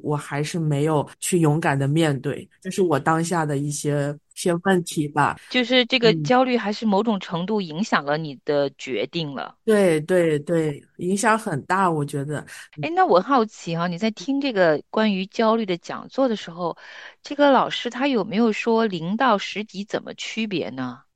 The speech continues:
Speaker 2: 这个是不是很复杂的一个系统啊？
Speaker 1: 他没有就是教我们怎么去区别，因为我觉得可能对每个人来说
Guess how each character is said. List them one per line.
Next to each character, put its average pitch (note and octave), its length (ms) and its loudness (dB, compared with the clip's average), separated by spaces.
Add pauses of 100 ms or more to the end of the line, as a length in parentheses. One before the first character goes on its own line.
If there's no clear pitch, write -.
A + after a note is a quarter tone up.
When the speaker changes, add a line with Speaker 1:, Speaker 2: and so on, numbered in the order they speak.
Speaker 2:
这 A3 140 -6
个 F3 240 2
是 G3 160 -10
不 F#3+ 80 -10
是 F#3+ 120 -4
很 D#3 160 -6
复 C#4 240 -2
杂 D3 200 2
的 D3 80 -4
一 C#3+ 40 -4
个 C#3+ 80 -2
系 D#3 200 -8
统 C3 200 -8
啊？ - 180 -14 (260)
Speaker 1:
他 B3 160 4
没 G#3+ 160 6
有 B3 120 8
就 A3 140 0
是 G3 160 -4
教 G3+ 220 4
我 G3 80 6
们 D#3+ 180 2
怎 D#3+ 100 -6
么 D3 140 -4
去 F3+ 140 -4
区 F3+ 200 -4
别， D3+ 280 2
因 F#3 120 -2
为 G#3+ 100 0 (240)
我 D#3+ 180 -2
觉 E3 160 0
得 F#3 100 0
可 F3+ 140 -4
能 D#3+ 160 -2
对 F#3+ 160 2
每 D#3+ 180 2
个 E3+ 140 2
人 D#3 180 2
来 C#3+ 160 2
说 D#3 340 0